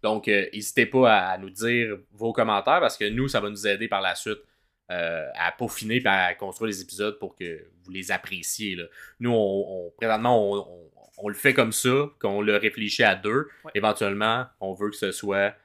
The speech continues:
Speaker 1: plus que juste nous deux qui pensent à qu'est-ce qu'on va vous présenter chaque semaine.
Speaker 2: Absolument.
Speaker 1: Fait que si vous avez des demandes spéciales, n'hésitez pas à, à le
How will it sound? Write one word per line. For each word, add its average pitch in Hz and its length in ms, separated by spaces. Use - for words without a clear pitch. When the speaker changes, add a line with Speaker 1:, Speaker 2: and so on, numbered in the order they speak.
Speaker 1:
plus 117 260
que 110 100
juste 104 240
nous 104 100
deux 107 160
qui - 120
pensent 101 380
à 90 100
qu'est-ce - 220
qu'on 95 120
va 95 120
vous 92 120
présenter 95 380
chaque - 200
semaine. 95 360
Speaker 2:
Absolument. 156 240
Speaker 1:
Fait 90 60
que - 60
si - 280
vous 127 160
avez 113 200
des 113 120
demandes 104 260
spéciales, 101 440
n'hésitez 92 260
pas 95 180
à, 87 240
à 85 40
le 80 60